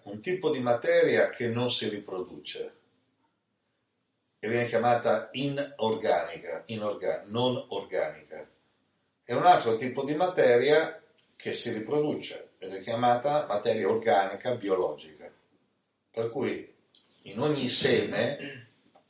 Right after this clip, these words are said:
pensate com'è piccolo il seme di una quercia, ma pensate com'è piccolo uno spermatozoo, chi lo, chi lo vede? Cioè tu vedi uno alto due metri, tutto muscoli, eh? All'inizio tutte le informazioni di quel corpo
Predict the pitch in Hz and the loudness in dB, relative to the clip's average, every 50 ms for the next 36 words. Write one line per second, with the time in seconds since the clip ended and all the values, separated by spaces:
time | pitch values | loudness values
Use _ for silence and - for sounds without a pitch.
0 | _ _ _ _ - 113 113 - - 151 147 - - - - - - - 120 120 | _ _ _ _ -4 -2 -2 4 8 8 8 8 8 4 0 -4 -4 -4 -2 -2
1 | 123 123 - - 147 143 143 - 135 123 110 104 - - - 127 127 127 123 110 | -2 -2 -2 -2 -4 -2 -2 0 0 0 0 -2 -2 -2 -2 0 2 2 2 2
2 | 107 107 107 101 - - 143 120 113 - - - - - - - 98 98 98 117 | 0 0 -2 -2 0 2 2 4 4 4 2 -2 -8 -12 -12 -10 -10 -6 -2 -2
3 | 131 127 - 156 160 165 160 156 - - 151 120 120 117 - - 139 139 139 - | -2 0 2 2 4 4 4 2 2 0 -2 -2 -2 -2 -2 -4 -4 -4 -2 0
4 | 151 151 143 143 143 - - - _ _ _ _ _ _ _ _ - 117 123 123 | 2 4 4 4 2 0 -6 -18 _ _ _ _ _ _ _ _ -10 -4 -4 -2
5 | 117 - - 113 107 110 107 107 107 107 - 107 - 98 117 127 127 - - - | -2 -4 -4 -6 -6 -4 -4 -4 -4 -4 -6 -8 -8 -6 -4 -2 -2 -2 -2 -4
6 | - - - - - - - - - - - - - - - - - - - - | -8 -12 -14 -12 -12 -12 -12 -12 -16 -18 -18 -16 -14 -14 -12 -12 -14 -16 -16 -18
7 | - - - _ _ _ _ _ _ _ _ _ _ _ _ _ _ _ _ _ | -20 -20 -20 _ _ _ _ _ _ _ _ _ _ _ _ _ _ _ _ _
8 | _ _ _ _ _ _ _ _ _ _ _ - - 113 - - 131 131 123 - | _ _ _ _ _ _ _ _ _ _ _ -10 -8 -8 -6 -2 -2 -2 -2 -2
9 | 110 120 123 117 107 104 104 104 - 104 92 92 104 98 95 98 110 110 110 107 | -2 -2 -2 0 0 0 0 0 -2 -6 -6 -4 -4 -4 -4 0 2 2 2 2
10 | 92 - 92 90 - - 113 - - 107 98 95 104 110 110 - - - - - | 0 -4 -6 -8 -8 -10 -12 -10 -8 -8 -8 -6 -6 -6 -6 -6 -8 -6 -6 -4
11 | - - - - - - - - _ _ _ _ _ _ _ _ _ _ _ _ | -4 -2 -2 -2 -2 -4 -6 -10 _ _ _ _ _ _ _ _ _ _ _ _
12 | _ _ - 117 117 117 135 147 156 165 180 180 - - - 190 208 190 190 185 | _ _ 0 2 4 4 4 2 2 0 0 0 -2 -2 -2 0 2 4 4 4
13 | - - - - _ - 156 160 156 156 151 139 131 127 123 123 - 120 120 120 | 2 -2 -10 -18 _ -4 -2 -2 0 2 2 2 2 2 0 2 2 2 2 2
14 | 123 123 120 - - 135 135 127 110 104 101 101 104 107 110 - - 110 104 - | 2 0 0 0 -2 -2 0 0 0 -2 -2 -2 -2 -2 -2 0 2 4 6 6
15 | - - - - 120 - - - | 4 4 2 -2 -4 -4 -4 -8